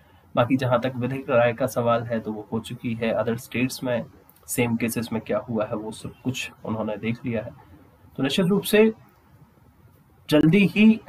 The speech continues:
हम कामना कर रहे हैं, आशा कर रहे हैं कि इन समस्याओं का अंत हो और रिवाइज result जारी हो। यहाँ पर मैं एक बात कहना चाहूँगा कि जिन बच्चों के भी एक प्रश्न, दो प्रश्नों से जो है एमपीपीएससी दो हज़ार उन्नीस की परीक्षा,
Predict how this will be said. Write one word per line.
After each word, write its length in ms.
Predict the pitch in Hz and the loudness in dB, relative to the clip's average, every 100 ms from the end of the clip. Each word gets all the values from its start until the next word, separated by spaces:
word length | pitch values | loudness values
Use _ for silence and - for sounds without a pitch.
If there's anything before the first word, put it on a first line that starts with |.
| - | -2
हम 100 | 123 | -2
कामना 420 | - 127 151 160 | 4 4 6 4
कर 180 | 151 131 | 4 2
रहे 120 | 135 | 0
हैं, 60 | 120 | 0
आशा 340 | 120 - 147 | 0 2 0
कर 160 | 127 117 | 0 -4
रहे 120 | 120 | -4
हैं 180 | 120 117 | -8 -6
कि 240 | 120 107 - - - | -4 -4 -8 -20 -6
इन 200 | 123 117 | -2 -2
समस्याओं 500 | 113 110 104 - 107 | -2 -2 -4 -2 -2
का 140 | 104 95 | -2 -2
अंत 240 | 120 131 | -2 -2
हो 160 | 131 170 | -2 0
और 140 | 147 | 0
रिवाइज 320 | 117 101 101 - | -2 -4 -6 -8
result 280 | 87 - 98 | -14 -12 -12
जारी 280 | - 80 - | -6 -6 -8
हो। 200 | - - _ - | -14 -20 _ -4
यहाँ 180 | 120 | 0
पर 140 | 127 131 | 0 0
मैं 120 | 127 | 0
एक 180 | 127 123 | -2 0
बात 240 | 147 - | 0 0
कहना 240 | - 120 113 | -2 -2 -2
चाहूँगा 340 | 117 113 127 | -2 -2 -2
कि 140 | 131 | -4
जिन 260 | 113 175 214 | -4 0 2
बच्चों 340 | 175 - 139 | 0 -2 -4
के 140 | 131 131 | -2 -2
भी 240 | 127 127 - _ _ _ - | -2 -6 -8 _ _ _ -2
एक 220 | 151 180 | 0 0
प्रश्न, 380 | - - - 143 | 0 -4 -2 -2
दो 160 | 127 175 | 0 0
प्रश्नों 360 | 147 127 139 | 0 -2 -2
से 240 | 117 127 117 - - _ _ - | -2 -2 -4 -6 -16 _ _ -6
जो 160 | 120 | -2
है 300 | 113 117 117 110 - - _ _ - | 0 2 0 -2 -12 -20 _ _ -2
एमपीपीएससी 720 | 117 120 110 110 - 123 117 | 0 -2 -2 -4 -2 -4 -2
दो 180 | 113 | -2
हज़ार 200 | 110 110 | -4 -4
उन्नीस 360 | 101 107 131 135 | -4 -4 -4 -4
की 100 | 120 | -8
परीक्षा, 560 | 110 101 - - 104 | -6 -8 -4 2 2